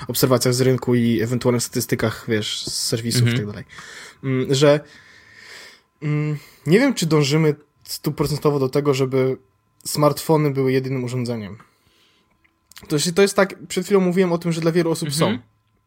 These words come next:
Speaker 1: Ale nie wiem, czy dążymy do tego, żeby faktycznie było tak, że smartfon będzie jedynym urządzeniem overall dla całej rodziny, tak? E, one są, można zrobić na nich dużo rzeczy, tak? Ale nie wszystko. I zastanawiam się,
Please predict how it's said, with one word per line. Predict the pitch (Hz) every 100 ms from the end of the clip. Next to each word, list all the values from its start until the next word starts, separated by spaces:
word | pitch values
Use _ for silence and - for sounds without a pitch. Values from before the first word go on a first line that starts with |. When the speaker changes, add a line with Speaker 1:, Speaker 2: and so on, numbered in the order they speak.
| _ _ _ _ _ _ _ _ _ _ -
Speaker 1:
Ale | 151 165
nie | 185 202
wiem, | 226 226 208
czy | 175
dążymy | 170 165 185 202
do | 151
tego, | 180 175 170
żeby | 160 156
faktycznie | 151 160 - 208 - 143
było | 139
tak, | 135 165 160
że | 151
smartfon | - 151 165 165 151
będzie | 151 139 143
jedynym | 143 143 151 139
urządzeniem | 135 139 131 139 143 147 - - - - -
overall | 170 151 151 156 151
dla | 139
całej | 147 143
rodziny, | 139 139 131 113 104
tak? | 131 185 - - - - -
E, | 127 127 127 127 127 135 _ _ _ _ _ _ _
one | 151 165
są, | 170 196 175 170 - _ _ _ -
można | 151 175 175
zrobić | 160 160
na | 160
nich | 151 139
dużo | 143 147
rzeczy, | 139 123 214
tak? | 170 - -
Ale | 147 180
nie | 247
wszystko. | - 226 - - 120 131
I |
zastanawiam | 156 190 202 220
się, | -